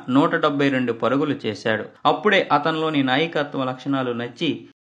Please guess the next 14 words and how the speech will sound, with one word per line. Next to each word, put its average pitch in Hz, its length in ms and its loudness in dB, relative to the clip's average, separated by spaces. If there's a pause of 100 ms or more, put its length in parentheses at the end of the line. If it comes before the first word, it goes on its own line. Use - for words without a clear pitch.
రెండు 202 160 6
వేల 240 180 10
మూడు, 196 260 2
రెండు 170 240 0
వేల 185 180 0
నాలుగు 165 460 -2
ఉమిరిగర్ 190 440 -2
ట్రోఫీకి 160 760 -2
ఆడినప్పుడు 143 680 0 (260)
టీం 208 180 2
కెప్టెన్ 165 720 0
చేశారు. 113 400 -2 (280)
ఆ 147 120 2
టోర్నమెంట్లో 170 800 -6